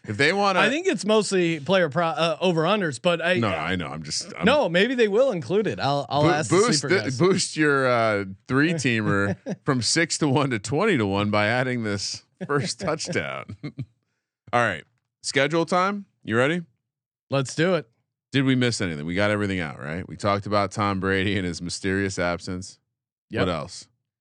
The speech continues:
Speaker 2: Uh, I mean, that was the major note because I, again, I'm still
Speaker 1: Talked
Speaker 2: high
Speaker 1: about the,
Speaker 2: on,
Speaker 1: the Todd
Speaker 2: uh,
Speaker 1: Bowles and the, and the new coach.
Speaker 2: Yep.
Speaker 1: Talked about the new players.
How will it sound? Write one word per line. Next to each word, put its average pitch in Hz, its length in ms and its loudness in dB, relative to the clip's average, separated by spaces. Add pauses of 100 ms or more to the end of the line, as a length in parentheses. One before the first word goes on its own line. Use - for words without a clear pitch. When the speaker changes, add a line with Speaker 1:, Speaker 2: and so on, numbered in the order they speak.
(320)
Speaker 2:
Uh, 180 360 2
I 202 100 0
mean, 214 140 2
that 269 140 2
was 208 120 2
the 156 60 0
major 143 360 -2
note 107 340 -4
because 165 400 -4
I, 185 160 2
again, 190 380 0
I'm 185 300 2
still 208 280 0
Speaker 1:
Talked 170 160 6
Speaker 2:
high 175 140 2 (140)
Speaker 1:
about 156 60 0
the, 160 40 -4
Speaker 2:
on, 160 400 2
Speaker 1:
the 151 80 2
Todd 147 260 4
Speaker 2:
uh, 143 40 -2
Speaker 1:
Bowles 95 360 0
and 98 120 -4
the, 101 60 -6 (100)
and 95 120 -4
the 95 60 -2
new 98 140 -2
coach. 87 520 -6
Speaker 2:
Yep. 147 200 -2 (640)
Speaker 1:
Talked 98 220 2
about 104 180 2
the 110 60 -4
new 117 140 0
players. 101 520 -2